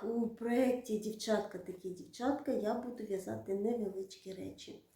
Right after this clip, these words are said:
Швидше за все, оцей ось кідмохер з мериносом піде в мене на пальчатки та берет. Хочу червоний берет, а до нього пальчатки.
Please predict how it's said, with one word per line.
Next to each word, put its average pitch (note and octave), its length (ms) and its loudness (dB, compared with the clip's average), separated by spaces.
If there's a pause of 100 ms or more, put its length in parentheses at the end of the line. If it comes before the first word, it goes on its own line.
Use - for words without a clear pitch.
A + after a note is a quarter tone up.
(480)
Швидше D4+ 520 8
за C4+ 180 8
все, A3+ 560 6 (1500)
оцей D#4 720 12 (340)
ось A3 480 4 (260)
кідмохер A#3 640 4
з - 80 -4
мериносом G3 760 4 (680)
піде C#4 380 8
в G3+ 260 0
мене F3+ 760 0
на - 380 0 (120)
пальчатки - 800 -2 (1200)
та G#3+ 120 0
берет. - 360 0 (400)
Хочу - 240 -6
червоний F3+ 460 -4
берет, D#4+ 480 0
а G#3 80 2
до G#3+ 140 2
нього D4+ 280 4
пальчатки. - 520 -14